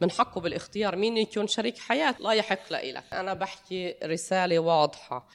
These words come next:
لكل هذا الجيل، وإحنا بنشوف إنه في تزايد، يعني رغم المعاناة،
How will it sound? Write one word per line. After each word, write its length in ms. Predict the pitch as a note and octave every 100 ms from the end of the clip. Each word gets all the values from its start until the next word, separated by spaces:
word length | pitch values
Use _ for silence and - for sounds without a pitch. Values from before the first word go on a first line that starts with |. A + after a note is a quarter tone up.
| -
لكل 340 | D3+ - A#3
هذا 260 | F#3+ G3 E3+
الجيل، 320 | E3 D#3 D#3
وإحنا 200 | D3+ -
بنشوف 320 | G3+ A3 F4+
إنه 80 | G3+
في 160 | F3 A#3
تزايد، 480 | A3 F#3+ A#3 F3+ C3
يعني 240 | B2+ B2
رغم 300 | D#3+ G3+ A#3
المعاناة، 800 | G3+ G3+ E3 F3 G3+ A#3+ D#4